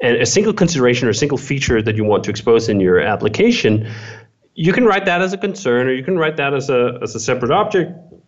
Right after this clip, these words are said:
You can write that in a million different ways. And I think there are ma-,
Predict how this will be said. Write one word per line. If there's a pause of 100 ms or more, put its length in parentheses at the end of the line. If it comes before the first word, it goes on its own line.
You
can
write
that
in
a
million
different
ways.
And
I
think
there
are
ma-,